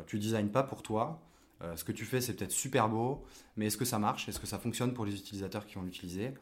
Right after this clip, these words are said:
Euh, est-ce que, euh, est-ce que t'as bien compris à qui tu t'adresses ? » Et ça, en fait, avant, quand je designais, je designais, mais de manière un peu moins centrée sur l'utilisateur.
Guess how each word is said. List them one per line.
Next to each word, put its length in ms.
Euh, 240
est-ce 140
que, 100
euh, 520
est-ce 120
que 100
t'as 140
bien 240
compris 420
à 60
qui 240
tu 120
t'adresses ? » 580
Et 60
ça, 160
en 80
fait, 220
avant, 300
quand 160
je 80
designais, 400
je 100
designais, 460
mais 100
de 80
manière 300
un 40
peu 160
moins 280
centrée 400
sur 120
l'utilisateur. 680